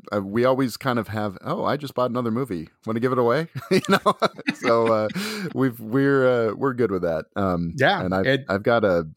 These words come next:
Speaker 1: quite a backlog of ones I wanna give away before they ex-,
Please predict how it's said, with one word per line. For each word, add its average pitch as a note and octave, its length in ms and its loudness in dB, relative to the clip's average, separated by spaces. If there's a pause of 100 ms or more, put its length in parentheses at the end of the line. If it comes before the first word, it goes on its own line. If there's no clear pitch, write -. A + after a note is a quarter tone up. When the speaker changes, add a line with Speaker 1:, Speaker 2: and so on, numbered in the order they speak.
Speaker 1:
quite A2+ 240 0
a F2+ 100 2
backlog E2+ 760 0
of D#2+ 120 -2
ones F2 300 -2
I D#2+ 160 2
wanna E2+ 240 0
give E2+ 160 0
away E2 240 4
before D#2+ 400 0 (200)
they D#2+ 520 -4
ex-, - 220 -10